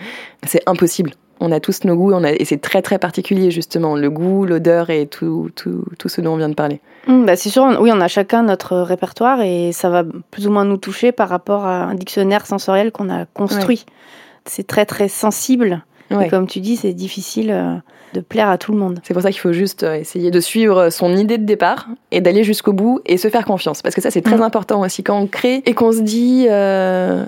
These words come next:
Speaker 1: Non, en fait, c'est pas bien », ou alors qu'on remet trop en question et que finalement, on change toutes les cinq minutes d'idée. C'est souvent aussi, euh, le,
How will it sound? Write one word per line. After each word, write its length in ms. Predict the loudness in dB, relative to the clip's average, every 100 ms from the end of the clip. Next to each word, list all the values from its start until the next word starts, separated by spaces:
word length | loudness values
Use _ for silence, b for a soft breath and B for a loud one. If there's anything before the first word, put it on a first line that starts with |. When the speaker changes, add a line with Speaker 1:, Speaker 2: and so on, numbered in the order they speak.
| 2
Speaker 1:
Non, 240 | 4 4
en 40 | 4
fait, 200 | 2 2
c'est 80 | 0
pas 120 | 2
bien », 480 | 4 4 4 4 4
ou 100 | 4
alors 240 | 4 0
qu'on 100 | -2
remet 220 | 0 2 2
trop 180 | 2
en 60 | 2
question 400 | 2 2 2 4
et 80 | 2
que 40 |
finalement, 380 | 0 0 2 2
on 60 | 0
change 340 | 0 -2 -2
toutes 160 | -4 -2
les 60 |
cinq 120 | 0
minutes 300 | 0 2 0
d'idée. 380 | 0 0 0 -2 -6 _ -2
C'est 120 | -2
souvent 260 | 0 2 2
aussi, 480 | 0 -2 0 4
euh, 220 | 4 4 4
le, 640 | 4 2 2 0 -2 -4